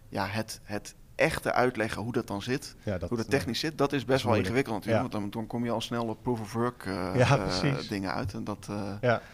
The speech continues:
Speaker 2: Ik
Speaker 1: ja.
Speaker 2: zag ooit een, eh, vergelijking, er was iemand die zei van, eh, ja, eigenlijk speelt Bitcoin en spelen allemaal met elkaar hetzelfde spelletje. En iedereen controleert elkaar of, iedereen, of niemand vals speelt.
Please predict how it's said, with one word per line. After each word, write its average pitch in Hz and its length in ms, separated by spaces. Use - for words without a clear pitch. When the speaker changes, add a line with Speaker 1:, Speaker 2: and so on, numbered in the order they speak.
Speaker 2:
Ik - 120
Speaker 1:
ja. - 80
Speaker 2:
zag 143 80
ooit 143 180
een, 131 180
eh, 123 340
vergelijking, 117 540
er 117 60
was 113 140
iemand 110 220
die 107 80
zei 107 240
van, 104 320
eh, 98 60
ja, 98 100
eigenlijk 110 300
speelt 107 260
Bitcoin 117 460
en 110 60
spelen 110 220
allemaal 127 180
met 113 100
elkaar 107 220
hetzelfde 104 320
spelletje. 165 480
En 107 200
iedereen 135 340
controleert 127 420
elkaar 123 280
of, 113 100
iedereen, 117 260
of 107 120
niemand 110 260
vals - 240
speelt. - 360